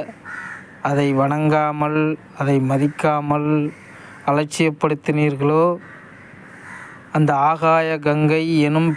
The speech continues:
பெருவெள்ளம் உங்களை கொல்ல இந்த இர-, இரண்டாயிரத்தி இருபத்தி நாலாம் ஆண்டு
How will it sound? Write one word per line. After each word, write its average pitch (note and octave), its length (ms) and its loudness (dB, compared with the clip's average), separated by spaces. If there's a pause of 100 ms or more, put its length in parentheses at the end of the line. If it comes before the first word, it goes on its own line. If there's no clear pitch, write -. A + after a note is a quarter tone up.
பெருவெள்ளம் D#3 1000 0 (2000)
உங்களை D3+ 500 2
கொல்ல D#3+ 720 0 (540)
இந்த D3 180 2
இர-, D3+ 480 0
இரண்டாயிரத்தி D#3 800 -2
இருபத்தி D#3 420 0
நாலாம் D3+ 460 0
ஆண்டு E3 680 0